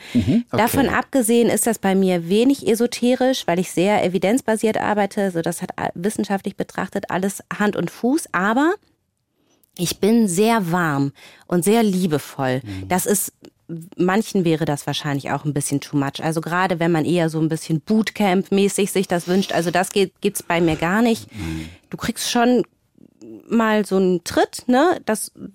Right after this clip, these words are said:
Speaker 2: so gewisse Dinge m-, müssen dann auch einfach mal gemacht werden. Aber insgesamt gehe ich da wirklich mit einer riesengroßen Umarmung rein, weil ich das halt so gestaltet habe, wie ich mir das gewünscht hätte. Also ich,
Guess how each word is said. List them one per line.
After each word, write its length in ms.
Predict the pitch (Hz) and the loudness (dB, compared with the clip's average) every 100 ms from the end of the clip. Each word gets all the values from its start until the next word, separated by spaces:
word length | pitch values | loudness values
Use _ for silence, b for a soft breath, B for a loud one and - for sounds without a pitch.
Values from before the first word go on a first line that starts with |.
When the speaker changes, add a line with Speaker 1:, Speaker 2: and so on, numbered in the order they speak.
| 196 180 | -12 -8
Speaker 2:
so 140 | 139 - | -10 -4
gewisse 360 | 196 208 220 | -2 0 0
Dinge 320 | 190 185 185 190 | 0 2 0 -2
m-, 200 | - - | -6 -2
müssen 340 | 208 214 - | 0 2 2
dann 140 | 208 175 | 2 2
auch 160 | 180 | 0
einfach 320 | - 185 202 185 | -2 -4 -2 0
mal 160 | 170 | 0
gemacht 400 | 160 170 - - | 2 2 0 0
werden. 320 | 269 277 294 330 B B B B - | 0 2 2 0 B B B B -2
Aber 420 | 202 214 208 208 - | 0 2 2 0 -2
insgesamt 760 | - 269 - 233 202 208 220 - _ _ - | 2 2 2 0 2 2 0 -4 _ _ -6
gehe 140 | - 220 | 0 0
ich 120 | - | 2
da 180 | 202 - _ _ _ _ _ _ | 0 0 _ _ _ _ _ _
wirklich 400 | 175 208 226 208 | -4 -2 0 0
mit 120 | 202 | 2
einer 220 | 175 175 | 2 2
riesengroßen 640 | 190 190 202 185 185 208 190 | 0 0 0 0 0 0 0
Umarmung 800 | 185 185 - 165 180 160 170 156 _ - | 2 0 2 2 4 4 2 0 _ -8
rein, 340 | 170 165 175 B B B - | -2 0 0 B B B -4
weil 340 | 185 226 302 | 0 4 4
ich 180 | 277 247 | 2 0
das 180 | 247 247 | 0 0
halt 140 | 254 | 0
so 80 | 233 | 2
gestaltet 560 | 247 - 190 220 294 247 | 0 0 0 2 0 0
habe, 320 | 269 269 247 | 2 2 2
wie 80 | - | -2
ich 160 | - | 2
mir 100 | 285 | 2
das 200 | 247 277 | 4 2
gewünscht 540 | 311 247 320 508 - - | 0 4 4 2 -2 -4
hätte. 520 | 147 - 135 135 139 _ B B B B B B - | -4 -2 -4 -4 -6 _ B B B B B B -2
Also 240 | 233 226 | 2 2
ich, 240 | 147 - | 2 -2